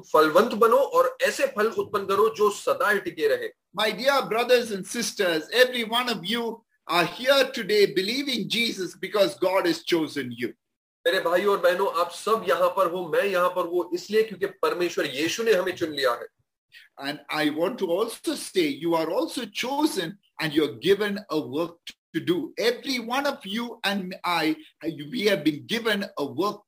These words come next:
Speaker 2: to do.
Speaker 1: और उसी के साथ मैं ये भी कहना चाहता हूं कि आपको और मुझे इसलिए चुन लिया गया है क्योंकि हमें एक काम, काम सौंपा गया है पूरा करने के लिए।
Speaker 2: You have been given the work of go and make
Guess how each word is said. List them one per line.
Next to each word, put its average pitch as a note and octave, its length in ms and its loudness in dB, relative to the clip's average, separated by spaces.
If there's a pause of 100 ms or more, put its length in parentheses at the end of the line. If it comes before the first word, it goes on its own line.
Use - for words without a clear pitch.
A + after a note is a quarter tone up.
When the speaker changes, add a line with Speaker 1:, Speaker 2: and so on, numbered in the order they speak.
Speaker 2:
to E3 40 -2 (120)
do. D#3+ 80 -2 (1000)
Speaker 1:
और - 120 6
उसी F3+ 260 -6
के A#3+ 120 2
साथ A3+ 200 2
मैं G#3 160 2
ये E3 120 0
भी G#3+ 140 0
कहना G3+ 260 2
चाहता G3 300 2
हूं G#3 100 0
कि G#3+ 120 0
आपको - 400 2
और A3 80 4
मुझे G3+ 200 -4
इसलिए B3 400 -8
चुन G#3 200 -4
लिया F#3+ 200 2
गया F3 240 4
है F#3 100 2
क्योंकि E3+ 360 -2
हमें F3+ 160 0
एक - 220 -4 (160)
काम, F#3+ 220 6 (300)
काम - 200 6
सौंपा D#3+ 340 2
गया D#3 160 4
है D#3+ 180 4 (320)
पूरा E3+ 260 4
करने C3+ 320 0
के B2 120 -10
लिए। A2+ 200 -12 (260)
Speaker 2:
You D3+ 80 4
have D3+ 160 -2
been C#3 120 -8 (280)
given C#4 300 -2
the D3+ 160 -2 (140)
work B3+ 300 0 (140)
of C3+ 120 -10 (220)
go C4+ 420 6 (360)
and D3 140 0 (400)
make A3+ 180 -4